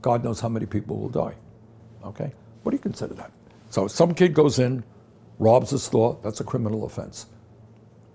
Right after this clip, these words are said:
Do we think in America or around the world that it is a criminal offense that the C E Os who make tens of millions a year lie about a product which is destroying the planet? How do you deal with that?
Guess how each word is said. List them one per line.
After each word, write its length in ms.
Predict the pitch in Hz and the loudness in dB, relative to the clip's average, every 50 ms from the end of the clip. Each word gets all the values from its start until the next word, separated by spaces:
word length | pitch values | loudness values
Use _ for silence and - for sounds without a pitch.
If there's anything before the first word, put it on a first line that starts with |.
| - - - | -14 -6 -2
Do 80 | 120 | 2
we 160 | 110 123 151 147 | 4 4 4 4
think 300 | - - 180 170 156 - | 2 0 0 0 0 -2
in 140 | - 147 139 | -2 -2 -2
America 420 | 135 127 123 123 131 139 135 - | 0 2 2 4 2 2 0 -4
or 240 | 147 135 - - - | -6 -6 -6 -8 -8
around 260 | 95 101 104 110 113 107 | -6 -4 -4 -4 -4 -4
the 60 | 101 | -4
world 240 | 95 110 117 120 107 | -4 -4 -4 -2 -4
that 80 | 101 101 | -4 -6
it 100 | 104 101 | -6 -8
is 120 | 104 - | -8 -10
a 60 | 113 | -12
criminal 500 | - - - 113 113 117 120 127 - - - | -12 -8 -6 -4 -4 -4 -4 -6 -6 -8 -10
offense 560 | 101 - - 101 95 104 - - - - - - - - - - - - - - | -12 -10 -10 -10 -10 -10 -12 -12 -14 -14 -16 -20 -20 -20 -20 -20 -20 -20 -16 -10
that 220 | - - 104 - | -10 -10 -8 -8
the 260 | - 107 101 101 95 - - | -8 -6 -6 -6 -8 -10 -14
C 440 | - - - - 131 135 185 165 131 | -16 -10 -4 -2 -2 -2 0 2 4
E 40 | 117 | 4
Os 260 | 107 104 107 101 - | 4 4 0 -2 -2
who 100 | - 110 | -4 -4
make 200 | 98 101 101 98 | -4 -4 -6 -6
tens 280 | - - 131 135 117 113 | -6 -6 -6 -6 -6 -6
of 80 | 113 | -6
millions 360 | 104 110 113 110 107 107 95 | -6 -4 -4 -4 -6 -6 -8
a 60 | 107 107 | -8 -6
year 240 | 101 98 98 104 - - - - - - - - | -6 -6 -6 -8 -10 -12 -20 -20 -20 -20 -14 -4
lie 560 | - 95 104 120 135 139 127 113 113 113 101 - - - - - - - - - - | 2 6 8 10 10 10 8 6 2 0 -4 -8 -12 -20 -20 -20 -20 -20 -20 -14 -10
about 320 | 110 95 113 110 104 104 - | -6 -2 0 0 0 0 -2
a 80 | - 104 | -6 -8
product 400 | - - 113 113 123 110 - - | -2 0 0 0 0 -2 -6 -8
which 140 | 92 - | -10 -10
is 120 | - 87 - | -10 -12 -10
destroying 460 | - 101 90 - - 90 90 87 85 | -10 -12 -12 -10 -10 -10 -10 -10 -12
the 60 | 90 | -14
planet? 300 | - - - - - - - - - - - - - | -16 -16 -16 -18 -18 -18 -20 -20 -20 -20 -20 -8 -2
How 100 | - 139 | 0 0
do 60 | 156 | 2
you 80 | 160 190 | 2 2
deal 160 | 170 190 170 | 2 2 2
with 100 | - - | 0 -2
that? 140 | - 98 | -8 -12